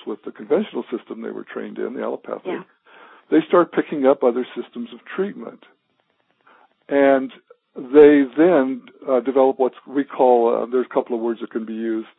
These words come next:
Speaker 1: um, uh, eclectic practice is, uh, is common one. Another is integrative medicine.
Speaker 2: Mm-hmm. Yes.
Speaker 1: Or, or complementary.
Speaker 2: Yes.
Speaker 1: And wh-, what that means is they're combining them all together.
Speaker 2: Mm-hmm.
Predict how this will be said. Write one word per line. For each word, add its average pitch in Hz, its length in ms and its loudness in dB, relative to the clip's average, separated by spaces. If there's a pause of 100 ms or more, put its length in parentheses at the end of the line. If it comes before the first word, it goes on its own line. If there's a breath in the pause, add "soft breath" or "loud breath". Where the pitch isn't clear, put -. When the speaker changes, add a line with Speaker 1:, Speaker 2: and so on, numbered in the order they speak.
Speaker 1:
um, 110 340 -8 (920)
uh, 113 160 -12 (220)
eclectic - 680 -2
practice 110 440 -10 (100)
is, 110 80 -16 (140)
uh, 110 140 -6
is 117 180 -8 (120)
common 113 340 -10
one. 113 180 -8
Another 120 180 -6
is 110 160 -8
integrative 131 560 -4
medicine. 170 540 -8 (260)
Speaker 2:
Mm-hmm. 214 400 -10
Yes. 202 240 -6 (320)
Speaker 1:
Or, 127 460 4
or 123 320 -2
complementary. 135 880 -4 (500 soft breath)
Speaker 2:
Yes. 185 220 -6 (1400 soft breath)
Speaker 1:
And 143 300 4 (180)
wh-, 151 240 -2
what 160 200 4
that 139 100 8
means 196 260 0
is 139 140 0
they're 135 80 4
combining 131 460 0
them 117 120 -4
all 120 140 -2
together. 120 480 -2 (720)
Speaker 2:
Mm-hmm. 214 280 -10